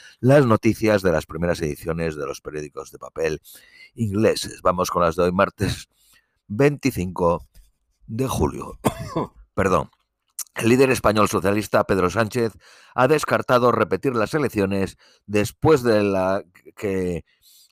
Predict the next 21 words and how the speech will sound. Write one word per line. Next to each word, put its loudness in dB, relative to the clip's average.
eh, 0
el 0
domingo 2
se -2
produjesen 0
resultados 2
inconclusos, -8
insistiendo -2
en -2
que 0
se 2
puede 6
formar 4
gobierno 2
después -2
de -2
que -10
su -6
coalición 0
de 0
gobierno 0